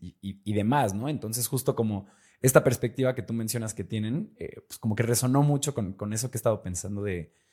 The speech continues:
pues, guau, cómo solitos los negocios van, van encontrando ese,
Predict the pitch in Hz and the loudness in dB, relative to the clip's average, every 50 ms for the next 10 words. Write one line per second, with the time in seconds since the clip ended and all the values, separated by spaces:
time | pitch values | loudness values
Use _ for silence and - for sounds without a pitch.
0 | _ _ _ _ _ _ _ _ _ _ - - 95 101 98 127 131 131 131 - | _ _ _ _ _ _ _ _ _ _ -4 -2 0 4 8 10 10 10 8 6
1 | 143 135 131 123 - 113 110 110 - 120 117 113 110 107 110 101 98 101 98 - | 4 2 2 2 0 0 0 -2 -2 -4 -4 -2 -2 -2 0 0 0 0 0 0
2 | 107 104 98 95 98 98 95 95 95 95 95 92 - - - 101 101 104 104 101 | 0 -2 0 0 -2 -2 -2 -2 -4 -4 -4 -6 -6 -6 -4 -2 0 0 0 2
3 | - 98 98 87 - 90 92 95 95 95 92 90 90 - - 98 92 90 82 _ | 2 0 0 0 -2 -4 -4 -2 -2 -4 -2 -2 -2 -2 -2 -2 -6 -8 -10 _